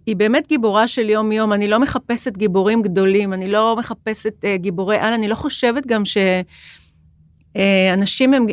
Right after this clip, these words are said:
אה, גם הגיבורים הגדולים שלנו, הם לא מרגישים כגיבורי על, הם מתמודדים עם בעיות יומיומיות שלהם בצורה שיש בה גם, אה, גבורה או אומץ או, או תושייה, וזה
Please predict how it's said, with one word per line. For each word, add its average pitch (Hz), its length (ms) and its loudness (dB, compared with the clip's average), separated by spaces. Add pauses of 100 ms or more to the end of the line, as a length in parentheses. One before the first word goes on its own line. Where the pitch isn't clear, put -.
אה, 196 400 -2
גם 254 240 4
הגיבורים 233 480 2
הגדולים 233 320 2
שלנו, 214 360 0
הם 202 180 -2
לא 226 320 4
מרגישים 208 500 0
כגיבורי 190 500 0
על, 202 200 0
הם 202 60 -2
מתמודדים 196 680 -2
עם 269 160 2
בעיות 202 380 2
יומיומיות 214 580 0
שלהם 311 260 0
בצורה 220 360 -2 (480)
שיש 226 320 0
בה 208 140 -2
גם, 202 320 0
אה, 196 320 0
גבורה 196 540 0
או 190 360 0
אומץ 208 460 -2
או, 190 460 6
או 185 200 0
תושייה, 190 760 -2
וזה 185 360 -2